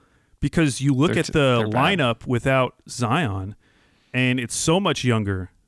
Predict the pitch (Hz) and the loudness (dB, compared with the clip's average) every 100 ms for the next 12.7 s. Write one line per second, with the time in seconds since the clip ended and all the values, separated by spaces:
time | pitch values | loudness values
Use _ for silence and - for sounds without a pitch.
0 | - 120 117 117 107 104 101 107 - 95 | -4 -2 -2 -2 -2 -2 -4 -4 -6 -6
1 | 90 - _ _ _ _ _ _ _ _ | -8 -14 _ _ _ _ _ _ _ _
2 | _ _ _ _ _ _ _ _ _ - | _ _ _ _ _ _ _ _ _ -6
3 | 110 101 135 120 107 110 104 - - - | -4 0 2 4 2 0 -4 -6 -6 -10
4 | - _ _ _ _ 233 196 - 110 101 | -18 _ _ _ _ _ -16 -8 -4 -4
5 | 107 - _ _ _ _ _ _ _ _ | -6 -10 _ _ _ _ _ _ _ _
6 | _ _ - - 107 104 107 117 - _ | _ _ -14 -8 -6 -4 -2 -2 -2 _
7 | _ _ _ _ _ - - 120 110 101 | _ _ _ _ _ -12 -2 2 4 2
8 | 104 - 117 107 - 117 90 107 107 104 | 0 0 0 0 0 0 2 2 0 -2
9 | 92 98 - 60 - - _ _ - 143 | -2 -4 -6 -10 -12 -14 _ _ -10 -2
10 | 143 185 - 143 151 156 127 127 123 - | 0 0 0 -2 -2 -2 -2 -2 -4 -6
11 | - 139 143 131 113 - _ _ _ _ | -8 -2 0 0 -2 -6 _ _ _ _
12 | _ _ - 120 110 104 | _ _ -4 -2 0 -2